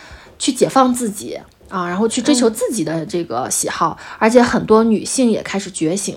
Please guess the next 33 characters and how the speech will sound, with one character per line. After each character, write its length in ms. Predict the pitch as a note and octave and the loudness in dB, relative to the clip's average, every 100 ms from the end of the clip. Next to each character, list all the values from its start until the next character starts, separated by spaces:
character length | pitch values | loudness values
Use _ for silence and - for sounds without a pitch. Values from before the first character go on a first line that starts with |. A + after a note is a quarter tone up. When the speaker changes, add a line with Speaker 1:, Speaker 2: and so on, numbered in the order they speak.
| A#1+ | -10
Speaker 1:
了， 220 | G#2 - - - - - | -12 -12 -18 -20 -16 -8
然 100 | G3+ | -4
后 180 | F#3 F#3 - | -4 -6 -2
大 100 | G#3+ | 2
家 100 | A3+ | 6
都 140 | C4 | 6
想 240 | C4 F#3+ D#3 | 6 2 0
要 100 | G3 | 0
去 160 | - B3 | 0 -2
冲 200 | - F#4+ | 0 -2
破 240 | A#4+ F#4 A#3+ | 2 6 6
这 140 | B3 | 4
种 200 | G#3 E3 | 0 0
被 300 | D#3 B3+ G#3+ - - - | 4 6 6 0 -8 0
管 240 | - F3+ | 2 2
控、 260 | F3 D4+ A#3+ | 2 2 4
被 220 | B3 A#3 | 6 6
压 180 | C4 C4+ | 6 4
制 160 | D4+ C4 | 2 2
的 140 | F#3+ | 0
这 80 | G#3+ | 2
种 160 | F#3 | -2
桎 280 | E3 - C4 | -4 0 0
梏， 300 | A3 G#3 F3+ - - | 4 4 4 0 -6
想 180 | - F#3 | -2 2
要 120 | G3+ | 2
活 160 | A3 | 2
出 120 | A3 C#4+ | 2 4
一 80 | |
种 160 | B3+ F3+ | 2 0
自 260 | - D#4 C4+ | -2 2 4
由 120 | F#3 | 6
啊， 420 | F#3 G3 F#3 G#3 | 6 4 4 0